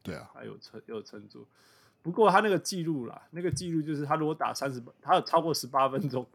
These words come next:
Speaker 2: <laughs> 快艇就不会赢，这个记录继续。<laughs> 本来今天要断掉，要打三十几分钟嘛，本来今天要断了，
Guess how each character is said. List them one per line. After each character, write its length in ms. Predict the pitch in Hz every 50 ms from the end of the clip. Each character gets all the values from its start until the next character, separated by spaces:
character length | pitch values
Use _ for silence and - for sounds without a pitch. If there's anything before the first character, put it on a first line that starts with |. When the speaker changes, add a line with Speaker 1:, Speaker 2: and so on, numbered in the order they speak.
| _ - - -
Speaker 2:
<laughs> 280 | - - - - - -
快 140 | - 190 175
艇 100 | 151 127
就 80 | 147
不 160 | 147 - -
会 220 | 165 220 220 196 147
赢， 100 | 135 165
这 120 | 165 -
个 60 | 196
记 180 | 196 - 220 226
录 120 | 208 202 - -
继 160 | - 285 269
续。 320 | 214 - - - - 285 277 427 427 202 156 - - - - - - - - - _
<laughs> 840 | - - - _ - - - - _ - - 247 165 262 285 269 202 -
本 120 | - 165
来 100 | 160 170
今 160 | 170 - 214
天 100 | 208 208
要 120 | 214 202 190
断 280 | 185 214 180 170 165
掉， 160 | 160 175 160
要 160 | 143 131 147 170
打 160 | 165 131 127
三 160 | - 143 139
十 80 | 143 147
几 140 | 143 135 120
分 220 | 110 120 117 113
钟 160 | 113 117 110
嘛， 60 | 107 117 123 _ _ _ 160 - 226 226 - - _ -
本 140 | 156 -
来 60 | - 147
今 160 | - 190 170
天 80 | 175
要 120 | 180 170 165 156
断 280 | - - 156 131 117
了， 140 | 120 123 113